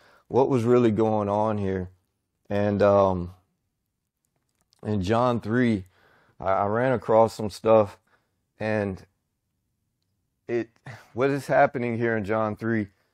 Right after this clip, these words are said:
is Jesus is using Exodus language to Nicodemus the Pharisee in order to explain to him what is really going on here.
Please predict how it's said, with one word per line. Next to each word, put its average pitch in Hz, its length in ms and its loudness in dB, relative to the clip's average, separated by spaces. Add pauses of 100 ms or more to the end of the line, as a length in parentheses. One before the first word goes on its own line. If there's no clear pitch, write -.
(160)
is 104 280 -4
Jesus 131 540 -2
is 104 260 -6
using 117 580 -4 (160)
Exodus 131 680 -2
language 101 800 -6 (440)
to - 160 -4
Nicodemus 123 720 -2
the 104 120 -6
Pharisee 104 760 -2 (420)
in 107 120 -6
order 127 360 2
to - 180 -4
explain 123 680 -4
to 107 120 0
him 98 340 -4 (300)
what 120 240 2
is 113 160 0
really 117 320 0
going 101 420 -4
on 92 320 -4
here. 85 300 -8